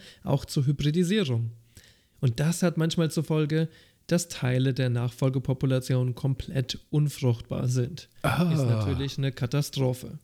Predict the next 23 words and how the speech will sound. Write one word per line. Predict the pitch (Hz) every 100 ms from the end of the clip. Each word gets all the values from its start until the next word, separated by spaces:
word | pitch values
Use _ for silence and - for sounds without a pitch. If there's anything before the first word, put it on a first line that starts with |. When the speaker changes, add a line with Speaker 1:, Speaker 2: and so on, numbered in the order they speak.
| -
Speaker 2:
Ja. | 85 117 160 113 90 76 - _ _ _ _ _ _ _ _ _ _ _ _ _ _ _ -
Speaker 1:
Auch | 139 185 196 -
mindert | 156 190 165
es | 165 -
die | 143
genetische | 143 165 170 151
Diversität | 147 143 139 139 127 190 202 185 -
der | 147 139
natürlichen | 143 147 175 202 190 170 131 127 120
Populationen. | 139 139 127 120 135 127 131 127 131 139 - - - - _ _ _
Und | 180 262 311 - - - _ _ _ _ -
die | 147
Hybriden | 131 139 131 175 233 147
wachsen | 151 - 160
mitunter | 147 151 156 151
deutlich | - 139 175 160 -
schneller | 139 131 175 196 196 - - -
und | 143 131
verdrängen | 143 131 131 135 165 185 185
die | -
originale | 135 143 151 135 131 139 160
Population | 151 - 147 143 135 151 143
komplett, | 143 139 131 - 180 -